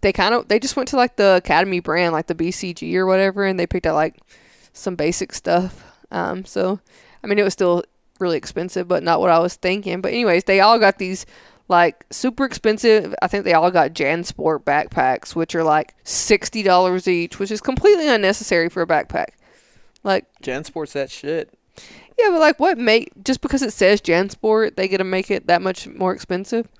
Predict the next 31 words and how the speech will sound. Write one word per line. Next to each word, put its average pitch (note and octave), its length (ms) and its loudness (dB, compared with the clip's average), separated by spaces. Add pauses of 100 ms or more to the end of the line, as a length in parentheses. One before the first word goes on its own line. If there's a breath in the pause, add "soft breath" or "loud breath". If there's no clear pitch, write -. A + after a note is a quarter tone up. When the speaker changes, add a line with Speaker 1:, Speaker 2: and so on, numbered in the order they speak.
Speaker 2:
Basically. B2+ 560 -10
Nah, A#3+ 240 -12
their A3 120 -2
quality D3 400 0
is B2 60 -6
a B2+ 60 -4
lot B2+ 240 -2
better, B2+ 420 -8
like, C3+ 200 -10
compared C3 340 -8
to C3 180 -10
other C3 420 -8 (200)
Speaker 1:
Mm-hmm. G#3+ 100 -20
Speaker 2:
backpacks. B2+ 640 -8
Speaker 1:
Yeah. E3+ 280 -10 (100)
Speaker 2:
I - 40 -14
mean, C#3+ 140 -6
I C3+ 80 0
remember C3+ 360 -4
JanSport C3 600 -8 (480)
when C3+ 200 -8
I B2+ 100 -4
was C#3+ 140 -6
in A#2+ 80 -14
school C3 420 -12
was, C3 180 -14
like, B2 180 -12
the A2 60 -18
shit - 260 -14
to A2 80 -16
have. B2 280 -12